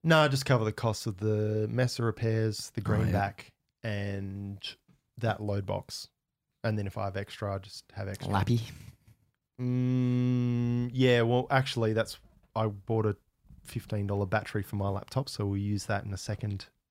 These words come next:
Speaker 2: Okay.
Speaker 1: to record some
Speaker 2: <laughs>
Speaker 1: Harvest Trail stuff.
Speaker 2: So what are we gonna film exactly?
Speaker 1: Don't know. There's not enough light in there to get
Speaker 2: Yeah.
Speaker 1: anything that looks
Speaker 2: Could
Speaker 1: decent.
Speaker 2: open. Oh, no, yeah. No, 'cause there's a
Speaker 1: Yes.
Speaker 2: mattress against the window.
Speaker 1: Do you have any fucking lamps and stuff?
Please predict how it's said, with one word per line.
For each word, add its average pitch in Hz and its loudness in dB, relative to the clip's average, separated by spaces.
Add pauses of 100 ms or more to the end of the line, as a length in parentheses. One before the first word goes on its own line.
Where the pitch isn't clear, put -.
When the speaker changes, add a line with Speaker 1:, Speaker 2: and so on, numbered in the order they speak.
(260)
Speaker 2:
Okay. 107 4
Speaker 1:
to 98 2
record 98 -2
some 95 0
Speaker 2:
<laughs> - -6
Speaker 1:
Harvest 101 -4
Trail 104 -6
stuff. - -10 (440)
Speaker 2:
So - -6
what 151 6
are 175 6
we 160 8
gonna 110 4
film 104 2
exactly? 95 -2 (580)
Speaker 1:
Don't 151 4
know. 120 6 (200)
There's 131 4
not 143 6
enough 110 2
light 104 2
in 101 0
there 98 0
to 87 -4
get 104 2 (100)
Speaker 2:
Yeah. 98 2
Speaker 1:
anything 101 0
that 104 -4
looks 107 -4
Speaker 2:
Could 113 -4
Speaker 1:
decent. 127 2
Speaker 2:
open. - -2 (120)
Oh, 90 0
no, 50 -4
yeah. 50 -2 (180)
No, - 0
'cause 107 0
there's 104 2
a 95 2
Speaker 1:
Yes. 92 2
Speaker 2:
mattress 90 0
against - -2
the 107 -2
window. 101 0
Speaker 1:
Do - 4
you 170 6
have 170 2
any 160 2
fucking 110 -4
lamps 104 -8
and 127 -6
stuff? - -12